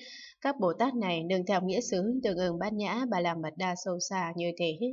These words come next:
quan sát kỹ, tinh tấn tu hành, thì tùy theo đó mà có thể giải thoát bao nhiêu tội lỗi thường làm trở ngại quả vị vô thượng chánh đẳng Bồ Đề. Thế nên Bồ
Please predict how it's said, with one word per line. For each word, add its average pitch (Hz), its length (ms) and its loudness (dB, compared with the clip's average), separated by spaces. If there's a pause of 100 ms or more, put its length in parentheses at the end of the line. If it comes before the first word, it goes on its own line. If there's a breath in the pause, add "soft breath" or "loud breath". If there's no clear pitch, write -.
(120)
quan 170 180 0 (100)
sát 262 220 -2
kỹ, 254 340 0
tinh 254 160 0
tấn 240 260 0
tu 269 180 0
hành, 160 220 -2 (540 loud breath)
thì 175 320 4
tùy 160 200 2
theo 208 140 0
đó 190 360 0 (100)
mà 170 180 4
có 202 240 -2
thể 185 140 4
giải 151 300 0
thoát 240 260 -2
bao 196 100 0
nhiêu 175 280 2
tội 170 180 0
lỗi 185 360 0
thường 185 180 2
làm 156 340 2
trở 180 140 -4 (220)
ngại 180 240 -2
quả 151 220 -4
vị 156 200 -2
vô 175 60 2 (140)
thượng 185 180 -6
chánh 165 160 -2 (120)
đẳng 170 300 -4
Bồ 156 140 -2
Đề. 156 200 0 (640 loud breath)
Thế 175 120 4
nên 180 320 4
Bồ 165 140 4